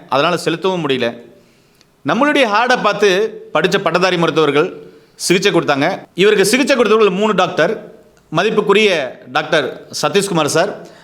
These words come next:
அதுக்கப்புறம் பார்த்தீங்கன்னா டாக்டர் சச்சினானந்தம், சச்சின் சார்னு கூப்பிடுவாங்க அவரு, மதிப்புக்குரிய சூர்யா சார்.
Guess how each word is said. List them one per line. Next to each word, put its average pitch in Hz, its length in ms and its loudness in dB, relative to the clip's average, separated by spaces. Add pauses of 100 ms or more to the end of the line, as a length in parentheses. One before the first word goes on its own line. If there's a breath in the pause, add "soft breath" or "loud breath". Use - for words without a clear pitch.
(100)
அதுக்கப்புறம் 160 440 0
பார்த்தீங்கன்னா 160 320 2
டாக்டர் 139 560 -2 (280)
சச்சினானந்தம், 151 580 0 (200)
சச்சின் 160 360 0
சார்னு 160 200 0
கூப்பிடுவாங்க 131 420 0
அவரு, 151 560 -2 (240 loud breath)
மதிப்புக்குரிய 165 480 2
சூர்யா 156 320 2
சார். 110 200 0